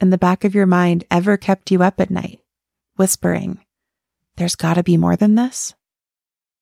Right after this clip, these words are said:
If you have lingering questions or feelings like these, I'm excited to introduce you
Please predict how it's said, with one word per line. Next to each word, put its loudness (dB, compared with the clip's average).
If 2
you 2
have 0
lingering 2
questions -4
or 0
feelings 2
like -2
these, -4
I'm 4
excited 0
to -4
introduce 0
you 0